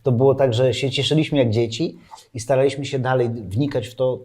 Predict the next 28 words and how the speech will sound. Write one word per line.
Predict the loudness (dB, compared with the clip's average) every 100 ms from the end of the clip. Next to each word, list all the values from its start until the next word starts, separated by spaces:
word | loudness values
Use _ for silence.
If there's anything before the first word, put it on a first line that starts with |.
| -14 -10
jakie | -8 -6 -8
są | -8 -8
mechanizmy, | -6 -6 -6 -6 -6
dlaczego | -6 -8 -8
tak | -8
działa, | -4 -4 -4
co | -4 0
zrobić | 0 0 -4
jeszcze | -4 -4 -2
lepiej, | -2 -2 -4
żeby | -6
było | -4
jeszcze | -6 -2 -2
lepiej, | -2 -4 -8 -10 _ -20 -20 -20 -8
żeby | -4 -2 -2
klientowi | -6 -4 -2 -2 -2
dać, | -2 -4 -10 -20 _
sobie | -8 -2 -2
też, | -4 -8
tak | -8
jak | -6
mówiłem | -4 -2 -2 0
na |
innym | 2 2
filmie, | 0 -4 -6 -8 -12 -20 -20 -20 _
też | -4 -2
jak | -4 -4
najwyższą, | -4 -4 -6 -8 -10 -12